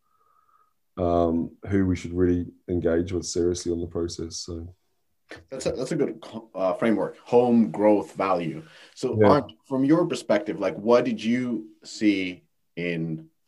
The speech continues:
Speaker 2: <laughs> that's a weird question. What did you see in Sean? Like, why, why <laughs> specifically, why specifically Hutch and,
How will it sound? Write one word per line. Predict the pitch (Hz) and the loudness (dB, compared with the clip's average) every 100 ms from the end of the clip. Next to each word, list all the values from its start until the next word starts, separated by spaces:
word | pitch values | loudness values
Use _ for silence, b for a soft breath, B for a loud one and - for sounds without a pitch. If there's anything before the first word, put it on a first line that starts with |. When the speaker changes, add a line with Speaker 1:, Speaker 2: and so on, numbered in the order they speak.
| _ | _
Speaker 2:
<laughs> | _ _ - | _ _ -6
that's | 156 - 160 147 160 - 208 254 156 123 143 | -6 -2 0 2 0 -2 -10 -8 0 2 4
a | |
weird | 123 107 | 4 2
question. | 110 98 98 | 2 0 -2
What | 98 | -6
did | 90 | -6
you | 95 | -12
see | - 92 | -8 -6
in | 87 | -4
Sean? | - 87 87 B B | -2 -2 -4 B B
Like, | 123 147 | 4 4
why, | 139 107 127 156 185 | 4 4 8 8 8
why | 165 156 - | 8 8 8
<laughs> | - | 4
specifically, | 156 175 156 160 143 131 117 B - | 6 6 6 6 6 6 4 B -6
why | - 143 - | -2 4 4
specifically | - - 156 160 143 143 127 | 4 2 4 6 4 4 4
Hutch | 110 117 113 - | 4 4 4 0
and, | 98 | -4